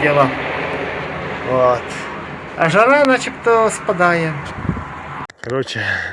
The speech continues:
оказалось, все не так просто. Я під'їхав до моста, а тут весь берег, блін, заставлений. Народ гуляє,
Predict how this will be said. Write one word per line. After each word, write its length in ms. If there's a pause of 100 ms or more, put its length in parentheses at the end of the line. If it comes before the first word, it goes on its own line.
(360)
оказалось, 420
все 140
не 120
так 260
просто. 400 (840)
Я 100
під'їхав 520
до 120
моста, 640
а 120
тут 220
весь 220
берег, 500
блін, 300
заставлений. 760 (600)
Народ 280
гуляє, 500